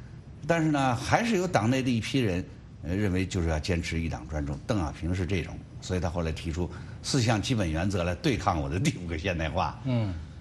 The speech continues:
Speaker 1: 然后，当然，我看到这些以后呢，我就，呃，又贴了一张挺有名儿的大字报，叫“要不，要民主还是要新的独裁？”
Speaker 2: 嗯。
Speaker 1: 我就认定邓小平还是要搞，搞独裁。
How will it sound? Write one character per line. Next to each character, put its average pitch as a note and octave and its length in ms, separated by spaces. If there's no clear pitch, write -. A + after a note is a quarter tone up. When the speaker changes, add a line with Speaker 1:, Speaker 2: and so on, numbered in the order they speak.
Speaker 1:
然 B2 180
后， E3+ 140
当 F#3+ 220
然， E3 240
我 B2+ 260
看 D#3 220
到 C3+ 120
这 C3+ 160
些 C3+ 160
以 A2 100
后 A2+ 200
呢， G#2 180
我 E2+ 100
就， G2 300
呃， E2 220
又 D#3 160
贴 A2+ 200
了 G2 80
一 F2 40
张 E2+ 360
挺 G2 240
有 F2 80
名 C#2+ 160
儿 D#2 40
的 D#2+ 60
大 D2+ 160
字 C#2+ 100
报， C#2 260
叫 D2 560
“要 A#2 160
不， F2+ 80
要 A2 160
民 F#2 200
主 F2+ 100
还 C#2+ 160
是 E2+ 60
要 F2 120
新 G2+ 240
的 E2 100
独 D2 180
裁？” D#2 360
Speaker 2:
嗯。 A#2 180
Speaker 1:
我 D#2 100
就 G#2+ 120
认 C3+ 220
定 G#2 200
邓 F#2+ 140
小 D#2 100
平 D#2+ 320
还 F#2 180
是 F#2+ 100
要 D#2 100
搞， C2 240
搞 A#2+ 180
独 D#2+ 160
裁。 B1 300